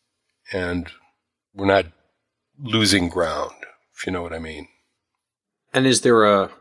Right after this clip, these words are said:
Speaker 2: a particular target that you try to set? Like,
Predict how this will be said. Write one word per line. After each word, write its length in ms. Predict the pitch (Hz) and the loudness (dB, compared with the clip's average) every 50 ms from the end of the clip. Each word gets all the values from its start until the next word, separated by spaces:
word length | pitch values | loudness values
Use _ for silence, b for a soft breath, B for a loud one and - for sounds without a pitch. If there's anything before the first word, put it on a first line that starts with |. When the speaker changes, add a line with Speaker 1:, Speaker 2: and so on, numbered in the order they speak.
| _ _ _ _ _ _ _ _ _ _ _ _ _ - | _ _ _ _ _ _ _ _ _ _ _ _ _ 0
Speaker 2:
a 80 | 123 | 0
particular 760 | - - 135 123 - - 147 - - - 135 117 107 95 90 | 2 2 0 0 2 2 2 2 2 0 0 2 2 2 2
target 600 | - - - - - 104 98 95 95 104 101 85 | 0 -4 -4 0 2 2 2 2 2 2 0 0
that 80 | - 87 | -2 -6
you 120 | 80 95 | -6 -6
try 280 | 90 - - - 90 87 | -6 -4 -2 -2 -2 -2
to 80 | 71 - | -2 0
set? 560 | - - - 104 92 98 110 120 - - - | 0 2 2 2 4 4 2 2 0 -4 -6
Like, 340 | 82 87 87 85 - - | -6 -6 -6 -8 -10 -16